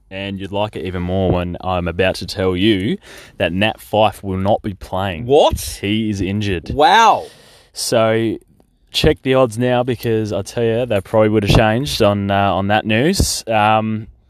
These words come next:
Speaker 1: they have three other omissions all omitted. That's, uh, Collier, Hughes, and Nyhouse.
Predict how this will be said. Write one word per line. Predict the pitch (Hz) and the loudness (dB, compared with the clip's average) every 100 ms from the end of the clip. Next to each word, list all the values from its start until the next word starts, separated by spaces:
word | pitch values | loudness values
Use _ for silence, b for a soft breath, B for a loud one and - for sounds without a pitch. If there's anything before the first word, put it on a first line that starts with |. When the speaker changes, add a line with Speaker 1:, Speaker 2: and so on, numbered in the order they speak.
| - - | -20 -2
Speaker 1:
they | 101 | 0
have | 104 104 | 2 0
three | - - 117 123 131 127 | -4 -16 -6 -4 -2 0
other | 113 107 | 0 2
omissions | 92 101 104 104 113 107 110 113 - _ _ _ _ _ | 0 0 -2 -2 -2 -2 -2 -4 -8 _ _ _ _ _
all | - 110 117 113 110 _ | 0 4 4 4 -2 _
omitted. | 92 92 92 - 120 180 - B B B B B B | -10 -8 -6 0 2 2 -4 B B B B B B
That's, | 95 - - | -4 -4 -4
uh, | 98 90 - | 0 0 0
Collier, | - 110 107 104 104 | 0 2 2 2 0
Hughes, | 101 - 104 101 101 98 | -2 -6 -2 -2 -2 -4
and | 92 87 | -6 -6
Nyhouse. | 87 98 101 107 107 107 - - | -4 -2 -2 0 0 0 -4 -6